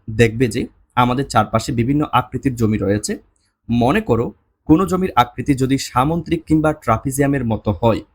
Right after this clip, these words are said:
তাহলে আমরা এখানে সর্বপ্রথম দেখতে পাচ্ছি সামন্ত্রিক এবং আরেকটা হচ্ছে ট্রাপিজিয়াম।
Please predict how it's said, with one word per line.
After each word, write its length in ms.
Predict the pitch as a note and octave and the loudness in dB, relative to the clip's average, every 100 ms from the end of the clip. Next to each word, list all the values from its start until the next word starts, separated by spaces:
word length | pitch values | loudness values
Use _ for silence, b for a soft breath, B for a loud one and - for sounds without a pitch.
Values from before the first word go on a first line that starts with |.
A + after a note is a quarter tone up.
| _ _ _ _ | _ _ _ _
তাহলে 220 | A#2+ C3 C#3+ | 0 0 2
আমরা 220 | A#2+ C3 | 0 0
এখানে 180 | B2 C#3 | 0 -4
সর্বপ্রথম 540 | - C#3+ D3 B2 C3 | -2 -2 0 -2 -2
দেখতে 220 | A2+ A2 - | -2 -2 0
পাচ্ছি 220 | D3 D3+ | 0 0
সামন্ত্রিক 540 | - C#3 D3 - D#3 - | 0 0 0 0 -2 0
এবং 240 | A#2 A#2+ A#2 - | 0 0 -2 0
আরেকটা 320 | A2+ A2+ B2+ | 0 0 -6
হচ্ছে 140 | - | -8
ট্রাপিজিয়াম। 600 | - - D3 D3+ A#2 F#2+ | -4 2 2 2 0 -2